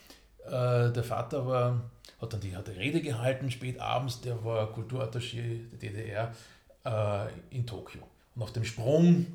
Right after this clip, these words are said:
große Karriere, ja, jedenfalls hat er sich das so vorgestellt. Ne? Und nachdem der irgendwie dann doch ein bisschen was zu viel getrunken hat, hat sich der zu Dingen hinreißen lassen. Ne?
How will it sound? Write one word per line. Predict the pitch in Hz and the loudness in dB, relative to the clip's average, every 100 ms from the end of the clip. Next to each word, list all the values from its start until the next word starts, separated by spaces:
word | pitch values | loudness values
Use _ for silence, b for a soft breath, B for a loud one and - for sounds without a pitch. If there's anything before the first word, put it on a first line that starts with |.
| B B B B - - - | B B B B -20 -20 -12
große | - 131 127 | -4 -2 0
Karriere, | 120 104 110 85 85 - | -2 0 0 0 -4 -6
ja, | 104 123 | -2 2
jedenfalls | 120 120 110 | 2 0 -2
hat | 117 | -2
er | |
sich | 113 113 | -2 -2
das | 120 | -4
so | 123 | -4
vorgestellt. | - 110 - - - - | -4 -6 -8 -12 -14 -14
Ne? | 113 123 | -10 -6
Und | 120 | -6
nachdem | 117 113 113 | -6 -6 -4
der | 120 113 | -2 0
irgendwie | 123 131 117 | -2 -4 -4
dann | 117 104 | -6 -4
doch | 147 147 | -2 -2
ein | 127 | -4
bisschen | 131 123 | -4 -2
was | 113 110 | -4 -6
zu | - | -10
viel | 110 | -10
getrunken | 110 - 151 147 135 | -8 -6 -6 -4 0
hat, | 131 127 | 0 0
hat | 120 | -2
sich | 117 | -4
der | 120 120 | -4 -6
zu | 120 | -6
Dingen | 120 170 143 | -4 -2 0
hinreißen | 135 110 101 - 104 | -2 -2 -4 -8 -10
lassen. | - - | -10 -12
Ne? | - | -10